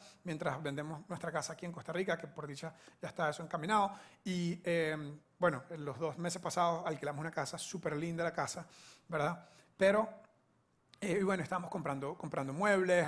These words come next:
aquí la mayoría de las cosas las vendimos, las regalamos y, y, y comprando cosas, la emoción de todo eso, ¿verdad? Mi esposa emocionada en, en decorar la casa, en convertirla en un hogar, ¿verdad? Y yo pensando en el próximo paso.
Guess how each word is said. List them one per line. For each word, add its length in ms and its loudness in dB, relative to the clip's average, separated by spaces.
aquí 400 -2
la 160 -6
mayoría 220 -2
de 20 0
las 80 -2
cosas 240 -2
las 100 -4
vendimos, 340 -2
las 120 -2
regalamos 400 2
y, 160 -4
y, 260 -4
y 300 -6
comprando 380 -4
cosas, 320 4
la 60 4
emoción 340 -2
de 80 -2
todo 240 4
eso, 200 2
¿verdad? 340 0
Mi 60 -4
esposa 240 -2
emocionada 600 -2
en, 240 -2
en 240 -2
decorar 400 2
la 140 0
casa, 400 0
en 60 -6
convertirla 480 -4
en 100 -6
un 180 -4
hogar, 460 6
¿verdad? 360 2
Y 100 -2
yo 260 2
pensando 640 0
en 120 0
el 80 2
próximo 380 0
paso. 300 0